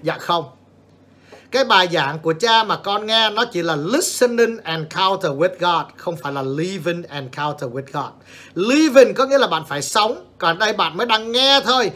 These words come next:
là bạn chỉ là listening encounter with God thôi, chứ không có living encounter with God. Sau khi bạn listening, bạn nghe và bạn cần phải sống,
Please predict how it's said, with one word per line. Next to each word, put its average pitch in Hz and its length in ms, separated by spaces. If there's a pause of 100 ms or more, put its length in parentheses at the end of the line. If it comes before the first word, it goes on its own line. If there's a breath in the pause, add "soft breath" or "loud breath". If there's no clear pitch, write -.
(140)
là 175 120
bạn 160 280
chỉ 165 100
là 165 120
listening 240 800
encounter 196 680
with 160 220
God 185 300
thôi, 156 200 (240 loud breath)
chứ 202 100
không 180 200
có 185 100
living 175 460
encounter 156 580
with 139 220
God. 160 220 (440 loud breath)
Sau 233 260
khi 240 160
bạn 175 200
listening, 220 880
bạn 175 260
nghe 240 340 (260 loud breath)
và 175 100
bạn 165 240
cần 165 200
phải 139 140
sống, 254 460